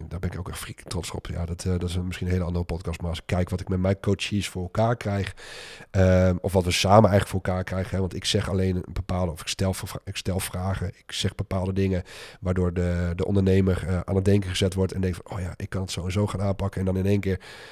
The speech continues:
worden er hele mooie stappen gezet. Ehm, dus daar ben ik echt wel freaking trots op. Maar daar ga ik een andere podcast wel een keertje over opnemen. Nu ben ik al bijna mijn, mijn, mijn, mijn draadje kwijt.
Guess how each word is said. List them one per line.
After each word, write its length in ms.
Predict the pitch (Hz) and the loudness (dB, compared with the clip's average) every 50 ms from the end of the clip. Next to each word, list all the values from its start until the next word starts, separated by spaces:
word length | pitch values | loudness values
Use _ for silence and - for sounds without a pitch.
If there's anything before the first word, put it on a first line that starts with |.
| - - - - | -20 -20 -8 2
worden 280 | - 107 107 107 107 | 4 6 6 6 4
er 80 | 98 92 | 2 0
hele 600 | - - 151 151 143 120 113 117 117 127 131 - | -2 2 4 6 6 8 8 8 8 8 8 6
mooie 340 | 117 113 117 110 107 104 95 | 6 6 8 8 8 8 6
stappen 340 | - - 120 120 - 127 110 | 6 4 4 4 4 4 2
gezet. 460 | - - 110 - 104 107 131 - - - - - - - - - | 2 2 2 4 4 4 2 2 -4 -16 -18 -18 -18 -18 -18 -10
Ehm, 520 | - 98 92 92 92 92 95 92 92 92 95 92 95 - - - - | -2 0 4 4 6 6 6 4 4 2 2 -2 -4 -8 -12 -14 -8
dus 160 | - 110 95 | -6 -4 -2
daar 100 | - 98 | 0 0
ben 80 | 101 101 | 0 0
ik 60 | - | -2
echt 120 | - - | -4 -6
wel 120 | - 95 92 | -6 -6 -6
freaking 300 | - - 110 - 101 90 | -6 -6 -6 -6 -4 -2
trots 180 | - 123 113 | -2 0 0
op. 60 | 123 120 | 0 2
Maar 80 | 113 101 | 2 2
daar 80 | 98 | 2
ga 60 | 110 | 2
ik 40 | - | 4
een 60 | 110 | 4
andere 180 | 110 117 113 - | 4 4 4 2
podcast 260 | - 113 107 - 98 | 0 0 0 0 -2
wel 100 | - 101 | -2 -4
een 60 | 101 | -4
keertje 220 | - 104 98 - 90 | -2 -2 -2 -2 -4
over 160 | 95 95 98 | -4 -4 -4
opnemen. 420 | 90 - 90 85 85 82 82 92 - _ _ _ _ _ _ _ _ _ _ _ _ _ - - - - - - - - - - | -4 -4 -4 -4 -4 -4 -6 -8 -12 _ _ _ _ _ _ _ _ _ _ _ _ _ -10 -10 -8 -10 -14 -18 -18 -20 -8 -4
Nu 80 | - 98 | -2 0
ben 120 | 85 87 | 2 2
ik 60 | 87 87 | 2 0
al 60 | 85 | 0
bijna 180 | 85 87 87 | 2 2 2
mijn, 220 | 85 82 82 87 82 85 | 0 0 -2 -2 -2 -2
mijn, 200 | 95 92 104 113 | 0 0 0 0
mijn, 280 | - 95 90 85 85 85 - | 0 -2 -4 -4 -6 -6 -6
mijn 120 | 90 90 | -6 -4
draadje 340 | 92 90 90 92 95 - - | -2 0 0 0 0 -2 -4
kwijt. 400 | - 92 90 87 87 - - | -4 -4 -4 -4 -4 -6 -10